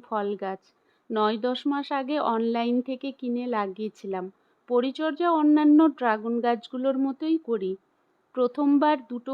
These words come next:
কুড়ি এসছিল এবং দুটোই ফলে পরিণত হয়েছে। ড্রাগন ফলগুলোর যে দিকটা সারাদিন রৌদ্র পেয়েছে সেই দিকটা বেশি হলুদ রঙের হয়েছে, আর ছায়ার দিকটা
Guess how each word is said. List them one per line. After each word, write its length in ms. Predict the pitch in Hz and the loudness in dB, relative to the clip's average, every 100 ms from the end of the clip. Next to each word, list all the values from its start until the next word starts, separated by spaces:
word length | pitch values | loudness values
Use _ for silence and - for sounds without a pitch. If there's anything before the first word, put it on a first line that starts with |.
| 262 | -8
কুড়ি 200 | 247 226 226 | -6 -2 -2
এসছিল 320 | 220 _ 220 202 - 233 | -2 _ -8 -8 -6 -6
এবং 180 | 220 269 262 196 | -2 0 -2 -4
দুটোই 360 | 226 269 285 311 _ | -10 -6 -2 -2 _
ফলে 240 | 247 240 233 | -2 -2 -2
পরিণত 420 | 233 220 220 202 214 214 | -4 -4 -6 -6 -8 -6
হয়েছে। 400 | 196 185 - 185 - _ _ - 208 | -8 -8 -10 -12 -12 _ _ -18 -2
ড্রাগন 400 | 208 196 262 285 285 | 0 0 2 0 2
ফলগুলোর 560 | 277 277 269 285 302 277 _ | -4 -4 -4 -2 -4 -6 _
যে 100 | 233 208 | -6 -6
দিকটা 280 | 240 _ 262 247 | -10 _ -8 -6
সারাদিন 500 | 214 208 214 214 262 269 | -6 -4 -6 -6 -4 0
রৌদ্র 300 | 240 233 226 262 254 | 0 -2 -4 -8 -6
পেয়েছে 360 | 254 254 - 294 - | -6 -6 -6 -8 -2
সেই 220 | 240 226 214 | -2 -2 -6
দিকটা 300 | 240 - 262 226 | -14 -8 -6 -2
বেশি 280 | 247 247 294 247 | -4 -4 -10 -4
হলুদ 300 | 247 226 226 220 | -2 -2 -6 -6
রঙের 280 | 214 208 208 | -4 -4 -6
হয়েছে, 360 | 202 196 _ 196 196 _ _ _ | -8 -10 _ -18 -18 _ _ _
আর 180 | 220 233 240 - | -2 0 -2 -8
ছায়ার 400 | - 208 214 226 214 | -2 0 0 -2 -4
দিকটা 300 | 254 254 - | -12 -10 -4